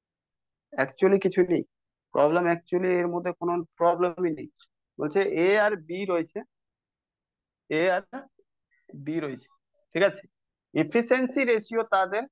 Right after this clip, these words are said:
কি বলা রয়েছে? এ রয়েছে thrice then বি, মানে বি যদি ওয়ান হয় তো এ হয় তিন গুণ। তার মানে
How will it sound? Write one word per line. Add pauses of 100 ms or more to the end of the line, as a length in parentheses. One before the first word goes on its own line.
(480)
কি
বলা
রয়েছে? (200)
এ (100)
রয়েছে (160)
thrice (1000)
then (500)
বি, (280)
মানে
বি
যদি
ওয়ান
হয়
তো (160)
এ (100)
হয় (100)
তিন
গুণ। (840)
তার
মানে